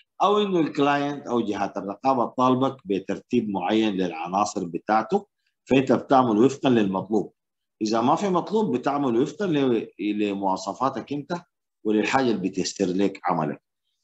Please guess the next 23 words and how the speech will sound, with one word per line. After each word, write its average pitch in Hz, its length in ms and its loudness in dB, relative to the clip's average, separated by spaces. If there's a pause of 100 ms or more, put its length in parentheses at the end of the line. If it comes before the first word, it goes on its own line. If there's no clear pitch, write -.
(180)
المخالفات 185 760 2
وإجراءات 160 420 0
تصحيحية 127 440 -4
برضه 185 380 -4 (140)
بتوضح 151 440 2
في 117 140 -2
خططك 117 520 -4
إنه 110 160 -2
في 92 120 -10
حالة 104 320 2 (460)
حصلت 101 400 0
مخالفات 92 600 0
بتتعامل 95 720 0
معها 87 180 0
كيف، 104 340 -2 (500)
الإجراءات 87 460 2
التصحيحية، 92 520 -2
الكلوز 90 460 2
أوت، 95 400 2 (220)
آه، 78 460 -10
الجداول 90 400 4
الزمنية، 90 800 2 (120)
غيرها. 92 280 0